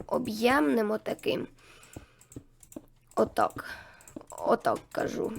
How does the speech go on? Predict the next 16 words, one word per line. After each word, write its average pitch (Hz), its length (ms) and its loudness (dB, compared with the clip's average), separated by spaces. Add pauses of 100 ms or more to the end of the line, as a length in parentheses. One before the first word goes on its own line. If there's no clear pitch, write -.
І 302 500 2
будуємо. 254 500 0 (480)
Все 254 400 10
об'ємним 233 640 4
я 226 100 8
його 226 160 8
зробив. 233 360 4
У 254 40 2
нас 240 200 2
залишається 240 640 4
ще 339 300 6
чотири 302 380 0
хвилини. 285 480 -2 (100)
Ще - 220 -2
час 214 320 0
є. 262 280 2